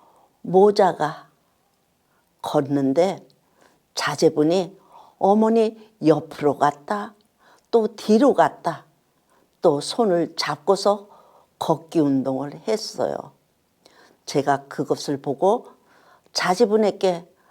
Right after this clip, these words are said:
"너무 아름답습니다." 이랬더니, 이 자제분이 "이렇게 하는 사람이 많아요. 저보다 더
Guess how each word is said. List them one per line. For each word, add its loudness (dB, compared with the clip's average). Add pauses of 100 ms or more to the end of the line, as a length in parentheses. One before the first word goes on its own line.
(140)
"너무 2
아름답습니다." -4 (140)
이랬더니, 0 (560)
이 2
자제분이 -2 (880)
"이렇게 2
하는 0
사람이 -4 (160)
많아요. 0 (720)
저보다 -4 (200)
더 0